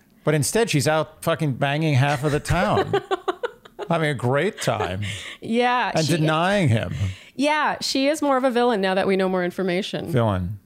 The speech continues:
Speaker 2: And we weren't a fan the first time around. Zach,
Speaker 1: The, the, I, I
Speaker 2: do
Speaker 1: just,
Speaker 2: what you will with
Speaker 1: I,
Speaker 2: this.
Speaker 1: I just warn Zach, don't date another girl who's gonna abuse this <laughs> situation. You gotta be careful because this is,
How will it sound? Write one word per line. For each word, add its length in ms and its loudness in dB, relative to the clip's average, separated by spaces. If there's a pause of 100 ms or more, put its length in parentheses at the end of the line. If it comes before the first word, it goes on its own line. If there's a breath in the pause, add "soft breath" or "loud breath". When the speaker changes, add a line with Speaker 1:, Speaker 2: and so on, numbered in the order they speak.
(180)
Speaker 2:
And 160 0
we 140 4
weren't 260 2
a 60 -4
fan 640 0
the 120 -2
first 380 0
time 200 -2
around. 600 0 (680 loud breath)
Zach, 480 -2 (340 loud breath)
Speaker 1:
The, 100 0 (100)
the, 120 -2 (140)
I, 100 -2
I 220 -2
Speaker 2:
do 100 -2
Speaker 1:
just, 140 2
Speaker 2:
what 200 2
you 140 2
will 260 2
with 100 0
Speaker 1:
I, 120 -4
Speaker 2:
this. 300 -4
Speaker 1:
I 60 2
just 180 0
warn 380 4
Zach, 480 0
don't 380 2 (200)
date 400 0
another 520 2
girl 300 2
who's 120 0
gonna 200 0
abuse 480 0
this 140 0
<laughs> 40 0
situation. 920 0
You 100 -2
gotta 180 -2
be 100 0
careful 600 -4
because 300 -2
this 180 2
is, 160 -2